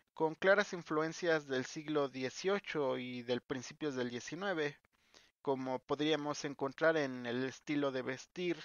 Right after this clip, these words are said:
bueno, de hombres y mujeres, vamos, Hop Pop y, este,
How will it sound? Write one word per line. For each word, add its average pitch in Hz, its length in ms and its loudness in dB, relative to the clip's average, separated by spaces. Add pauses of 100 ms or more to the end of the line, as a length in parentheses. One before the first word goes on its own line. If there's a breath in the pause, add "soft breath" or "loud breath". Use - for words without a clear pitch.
(680 loud breath)
bueno, 127 460 2
de 110 340 -4 (240)
hombres 185 500 4
y 147 40 -4
mujeres, 127 640 2 (140)
vamos, 110 520 0 (420 loud breath)
Hop 151 160 8 (140)
Pop - 260 6 (880 soft breath)
y, 113 680 -6
este, - 400 -16